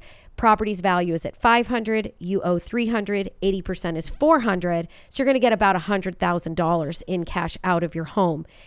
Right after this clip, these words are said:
when we do a cash out refinance. Now, one thing that is really important to remember is that Fannie Mae and Freddie Mac and most of our jumbo and non-Q M lenders are only going to have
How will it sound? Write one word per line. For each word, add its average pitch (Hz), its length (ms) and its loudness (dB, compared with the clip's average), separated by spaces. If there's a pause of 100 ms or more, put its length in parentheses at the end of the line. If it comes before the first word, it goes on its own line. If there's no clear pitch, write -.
(280)
when 214 300 2
we 208 140 -2
do 185 200 -2
a 180 120 0
cash - 500 -4
out 165 260 -2
refinance. 160 680 -4 (340)
Now, 196 140 2
one 220 240 2
thing 220 160 -2
that 196 100 -2
is 180 140 -4
really 208 300 2
important 190 360 -2
to 190 60 -2
remember 190 580 2
is 185 120 -4
that - 200 -8
Fannie 220 240 0
Mae 202 220 0
and 190 100 -4
Freddie 185 240 -2
Mac 170 320 -2
and 185 180 -4
most 185 280 -2
of 214 100 -2
our 208 100 0
jumbo 175 600 0 (240)
and 208 240 0
non-Q 190 460 -2
M 208 160 0
lenders 170 460 -2 (280)
are 202 240 2
only 240 320 2
going 214 320 0
to 202 80 -2
have 185 340 0